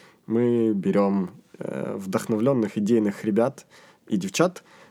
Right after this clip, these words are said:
э, и, э, набираем их к себе. Э, они приходят к нам в офис,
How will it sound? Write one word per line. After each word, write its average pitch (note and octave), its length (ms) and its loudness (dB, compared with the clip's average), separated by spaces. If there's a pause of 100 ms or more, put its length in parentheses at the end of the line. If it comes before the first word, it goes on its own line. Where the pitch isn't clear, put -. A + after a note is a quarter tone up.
э, G2+ 440 0
и, G2+ 680 2
э, F#2 680 -4
набираем F#2+ 480 0
их F#2+ 100 -6
к - 60 -14
себе. F3+ 320 0 (240)
Э, G2 400 -4
они G#2+ 240 -2
приходят G2 460 -4 (540)
к - 80 -14
нам F2+ 180 -4
в A#2 60 2
офис, G3+ 340 0